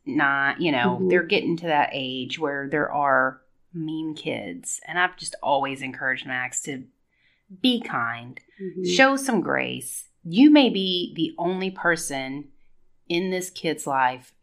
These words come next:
Speaker 1: who is nice to him.
Speaker 2: Yeah.
Speaker 1: You don't know what they're like at home, what they're going home to. You, you may be the only person that they have been in contact all day today that is nice to them.
Speaker 2: That is so true.
Speaker 1: So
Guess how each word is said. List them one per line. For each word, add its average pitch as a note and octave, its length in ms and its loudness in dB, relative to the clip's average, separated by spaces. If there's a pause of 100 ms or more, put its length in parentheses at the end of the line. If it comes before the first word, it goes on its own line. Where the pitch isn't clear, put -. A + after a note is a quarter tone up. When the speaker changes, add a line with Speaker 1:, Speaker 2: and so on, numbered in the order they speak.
(100)
Speaker 1:
who E3+ 120 -4
is C#3 140 -6
nice C3 500 -6
to - 120 -12
him. F#3 240 -6
Speaker 2:
Yeah. E3 340 -4 (160)
Speaker 1:
You F3+ 120 -8
don't A3 220 4
know B3+ 100 2
what G#3+ 220 2
they're F3+ 300 0 (380)
like D#3 360 2
at A3 80 2
home, D3 540 -4 (380)
what F3 360 -2 (100)
they're F3+ 180 2
going F3 340 4
home E3 260 2
to. A3+ 320 -2 (320)
You, - 140 -12 (180)
you F3+ 160 2
may C4 140 6
be A3+ 100 2
the G#3 140 0
only G3+ 260 -2
person G#3+ 340 0
that F#3 140 2
they F3+ 100 4
have F3+ 160 0
been F3 140 0
in E3+ 80 -2
contact D#3+ 560 0
all F#3 260 0
day E3 220 0
today C3+ 520 -2 (440)
that F3 140 4
is D#3 140 0
nice C#3+ 600 -4
to - 140 -6
them. - 400 -10 (100)
Speaker 2:
That F#3 200 -12
is F3 140 -8
so F3+ 160 -6
true. E3 560 -10
Speaker 1:
So F3 720 4